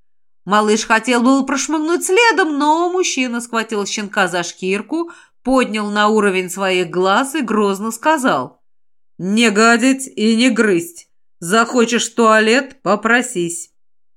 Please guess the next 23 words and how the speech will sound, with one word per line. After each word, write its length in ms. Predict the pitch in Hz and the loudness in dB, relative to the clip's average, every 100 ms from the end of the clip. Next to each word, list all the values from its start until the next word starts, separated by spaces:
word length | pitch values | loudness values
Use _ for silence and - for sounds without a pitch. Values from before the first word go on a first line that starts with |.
| _ | _
Малыш 400 | 180 214 202 196 | -6 -4 -2 -4
смешно 420 | - 196 190 202 | -6 -6 -4 -4
прижал 500 | 185 190 185 196 180 | -4 -2 0 2 4
ушки – 480 | 247 302 - 202 175 - _ - | 4 2 -2 -4 -4 -8 _ -8
и 120 | 190 | -6
виновато 540 | 190 185 185 180 180 | -2 0 0 0 -2
опустил 520 | 165 180 175 - 175 | -6 -6 -6 -4 -4
глаза. 640 | 165 180 180 160 151 131 - _ _ _ _ _ - | -2 -2 0 -2 -6 -8 -12 _ _ _ _ _ -4
Принц 300 | 370 415 254 | -2 0 -2
отпустил 600 | 202 - 220 - 381 392 | -4 -2 -4 0 -2 0
щенка, 460 | - 359 285 330 | -2 -4 0 0
который 400 | 320 294 294 294 | 2 0 0 -4
тут 240 | 294 311 247 | -2 -2 0
же 120 | 277 | 0
рванул 400 | 262 269 269 262 | 2 2 2 0
в 100 | 262 | 0
портал, 580 | 254 240 240 254 240 240 _ _ _ | 0 -2 0 0 0 -2 _ _ _
и 60 | 403 453 | -6 -4
приглашающим 920 | 233 196 202 190 214 190 175 180 170 | -2 0 0 0 0 0 0 -2 -4
жестом 540 | 170 302 349 - 285 | 0 0 0 -6 -8
пропустил 580 | 269 170 160 151 - 240 | -6 -8 -8 -10 -8 -6
меня 320 | 196 147 151 | -6 -8 -10
вперёд. 640 | 160 - 147 127 131 131 | -12 -10 -8 -8 -10 -16